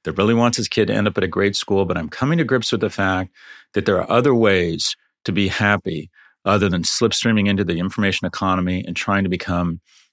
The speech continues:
a billionaire. We also need to make infrastructure investments. We need massive vocational programs. What's the key to happiness? What is the absolute? Every study on happiness comes down to this. We talk about the economy. We talk about G D P.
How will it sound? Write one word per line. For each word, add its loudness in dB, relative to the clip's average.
a 0
billionaire. 0
We 0
also 2
need 0
to 0
make -4
infrastructure 0
investments. 0
We -4
need -4
massive 0
vocational 0
programs. 0
What's 4
the 2
key 2
to 4
happiness? 0
What 2
is 0
the -2
absolute? 0
Every 2
study 2
on 2
happiness 0
comes -4
down 0
to -4
this. -4
We -8
talk -2
about -4
the -8
economy. 0
We -2
talk 0
about 0
G -2
D 0
P. -2